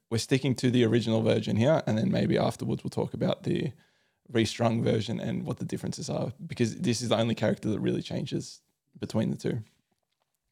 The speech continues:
So coming into the train,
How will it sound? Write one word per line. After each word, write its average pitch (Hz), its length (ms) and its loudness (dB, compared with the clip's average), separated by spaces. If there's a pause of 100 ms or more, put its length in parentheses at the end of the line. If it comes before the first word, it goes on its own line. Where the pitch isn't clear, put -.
(1040)
So 123 500 6 (380)
coming 147 260 2
into 135 340 0
the 123 100 4
train, 123 500 0